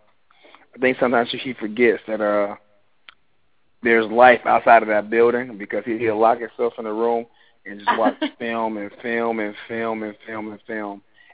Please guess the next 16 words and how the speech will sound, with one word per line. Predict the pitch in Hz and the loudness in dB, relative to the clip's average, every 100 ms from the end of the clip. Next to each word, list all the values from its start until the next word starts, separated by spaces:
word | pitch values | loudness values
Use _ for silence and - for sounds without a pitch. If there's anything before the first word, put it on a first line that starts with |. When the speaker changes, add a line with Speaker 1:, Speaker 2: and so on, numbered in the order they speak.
| - | -18
Speaker 1:
and | 107 | -14
it | 107 | -8
leaks | 123 127 120 | -8 -8 -6
down | 117 113 110 | -2 -2 -4
to | |
us. | 101 104 107 - - - | -6 -4 -4 -6 -20 -8
But, | 107 | -6
uh, | 107 101 101 - _ _ _ _ _ _ - - | -4 -6 -8 -14 _ _ _ _ _ _ -20 -18
he, | 120 | -14
he, | 139 127 127 135 | -12 -10 -10 -8
he's | 139 | -10
a | 131 | -8
film | 131 117 | -6 -6
junkie | 107 - 117 | -8 -12 -14
for | 107 | -14
sure. | 110 117 101 | -10 -8 -10